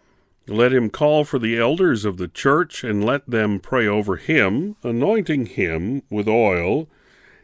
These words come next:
in the name of the Lord. And the prayer of faith shall save the sick. And the Lord shall raise him up, and if he have committed sins, they shall be forgiven him."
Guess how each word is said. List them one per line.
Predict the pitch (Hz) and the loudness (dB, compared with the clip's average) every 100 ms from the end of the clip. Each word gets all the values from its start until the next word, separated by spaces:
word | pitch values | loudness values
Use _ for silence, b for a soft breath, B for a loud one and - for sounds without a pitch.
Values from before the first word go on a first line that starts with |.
| b | b
in | 127 | -2
the | 110 | 0
name | 98 92 92 | 2 0 0
of | 98 | -2
the | |
Lord. | 117 135 123 95 - _ _ _ _ _ _ _ _ _ - | 0 2 4 2 -2 _ _ _ _ _ _ _ _ _ -4
And | 120 120 | 0 2
the | 110 | 0
prayer | - 190 202 | 0 2 4
of | 175 | 2
faith | - 180 131 92 107 - _ _ | -2 -2 0 0 -2 -4 _ _
shall | - 110 98 | -8 -4 -2
save | 92 - 175 143 87 90 110 123 _ _ | -4 -4 -2 -2 0 -2 -4 -12 _ _
the | 143 120 110 | -18 -10 -8
sick. | - 202 139 - - _ _ _ _ _ _ _ _ _ _ _ _ _ b b b b | -2 0 0 -4 -20 _ _ _ _ _ _ _ _ _ _ _ _ _ b b b b
And | 127 127 | 0 2
the | 127 | 4
Lord | 139 220 196 | 2 2 0
shall | 175 139 | 0 0
raise | 131 151 139 | 2 0 0
him | 135 113 | -2 0
up, | 117 - _ _ _ b b b b b b b 113 | -2 -4 _ _ _ b b b b b b b -2
and | 123 | 2
if | 160 185 | 2 0
he | 165 | 0
have | 151 139 123 | 2 2 0
committed | 160 131 117 95 | 0 2 2 -2
sins, | - - 185 107 113 127 | -4 0 2 2 0 -2
they | 117 110 | -2 -4
shall | - 123 107 | -2 -4 -4
be | 104 104 104 | -2 -2 -4
forgiven | - 101 104 202 151 95 90 | -6 -8 -4 0 0 -2 -4
him." | 85 - 120 87 71 62 | -10 -4 0 0 -4 -14